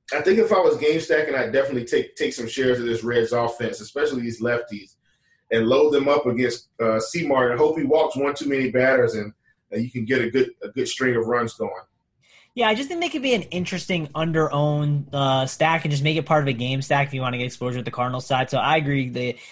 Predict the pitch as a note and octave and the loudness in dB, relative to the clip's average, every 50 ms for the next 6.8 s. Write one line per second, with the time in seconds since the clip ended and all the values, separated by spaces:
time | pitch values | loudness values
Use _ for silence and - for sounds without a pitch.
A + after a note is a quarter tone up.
0 | - _ - E3+ E3+ E3+ E3+ D#3+ D3+ C#3 D3 D3 D3 C#3+ C#3+ - C#3+ C#3 C3 C3 | -20 _ 0 0 2 2 2 0 0 2 2 2 2 0 0 0 0 0 0 -2
1 | C3 - C#3 C3 A#2+ B2+ B2+ B2+ A#2+ A#2+ A#2 B2 A#2 A2+ B2 C3 B2+ B2 A#2+ - | -6 -4 -4 -2 -2 -2 -2 -2 -4 -6 -6 -6 -8 -4 -4 -4 -4 -4 -6 -10
2 | - - - - - A3+ G#3 A3 B3 A3 F3 - - E3+ G3+ G#3 F#3 D#3 B2 A2 | -14 -20 -18 -4 -2 -2 0 4 2 2 2 2 -4 -2 0 2 2 4 2 2
3 | G#2+ - - A#3 C4 B3+ C4 A#3+ G3+ A#3+ A#3 G#3 F#3+ G3+ F#3 G3 F#3+ F3 D3+ D#3+ | 0 0 2 4 4 4 2 0 0 2 2 4 2 4 4 2 2 2 -2 -4
4 | E3+ E3 F3+ F3 E3 E3 F3+ G3 G3 F3 D#3+ D3 C3+ B2 A#2+ A2+ - A#2 A2+ A2+ | -4 -2 -2 -4 -2 -2 -2 -2 -2 -2 0 0 0 0 0 -4 -6 -8 -8 -6
5 | B2+ D#3 E3+ D#3 - D3+ - F3 E3+ E3 C#3+ C3+ A2+ B2 A#2 G2+ - - G2 F#2 | -6 -6 -6 -6 -8 -6 -2 0 0 2 0 0 -2 -2 -4 -6 -6 -10 -10 -8
6 | F#2 - - - - G#2+ G2+ G2+ G2+ G2+ G#2 G#2 G2+ G2+ G2+ | -8 -8 -8 -8 -6 -6 -8 -8 -6 -6 -6 -4 -4 -6 -6